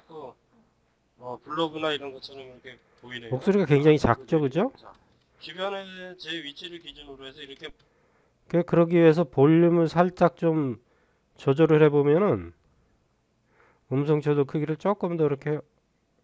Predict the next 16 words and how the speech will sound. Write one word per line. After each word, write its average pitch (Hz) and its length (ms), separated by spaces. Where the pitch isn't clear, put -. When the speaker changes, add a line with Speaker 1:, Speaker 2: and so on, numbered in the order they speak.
Speaker 2:
키워보면 170 680
Speaker 1:
나타나게 135 540
돼요. 131 500
위에 175 280
있는, 151 340
아래쪽에 170 480
있는 160 160
것은 156 240
이렇게 147 400
또, 147 280
어, 123 240
블로그나 156 480
이런 143 200
것처럼 135 300
이렇게 127 380
보이네요. 123 560